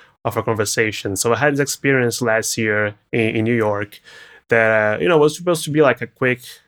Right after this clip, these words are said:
uh, meet and greet that extended over to four or five hours, because we're talking for a long time. They're like, "Oh, are you guys hungry? Wanna grab dinner? Yeah, let's go get some dinner," and all that, you know, and all, and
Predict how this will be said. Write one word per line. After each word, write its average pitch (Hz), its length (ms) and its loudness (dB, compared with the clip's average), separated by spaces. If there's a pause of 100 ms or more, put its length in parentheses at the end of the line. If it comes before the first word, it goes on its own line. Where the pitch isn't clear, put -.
(100)
uh, 110 440 0
meet 120 180 0
and 113 140 -2
greet 135 400 -2 (440)
that 123 80 2
extended 131 440 2
over 127 260 2
to 123 200 -2
four 123 300 0
or 117 60 2
five 110 260 -2
hours, 104 460 -6 (560)
because 123 240 0
we're 117 80 2
talking 156 320 0
for 165 100 2
a 156 60 4
long 151 180 4
time. 135 380 2
They're 139 80 4
like, 143 260 2 (240)
"Oh, 226 140 4
are 226 40 6
you 208 60 4
guys 196 160 4
hungry? 233 480 2
Wanna 175 160 0
grab 156 220 2
dinner? 196 500 2 (100)
Yeah, 185 340 2
let's 175 200 0
go 175 240 2
get 165 160 0
some 165 200 0
dinner," 160 520 0 (180)
and 147 140 2
all 151 140 4
that, 147 500 2 (260)
you 160 80 4
know, 156 240 6
and 160 200 2
all, 175 280 2 (140)
and 160 240 0